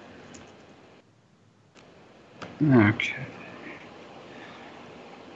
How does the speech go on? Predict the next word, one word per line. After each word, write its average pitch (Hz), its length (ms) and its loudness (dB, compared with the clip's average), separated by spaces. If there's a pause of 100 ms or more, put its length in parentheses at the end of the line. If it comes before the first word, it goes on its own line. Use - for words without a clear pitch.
(4000)
Uh, 175 580 10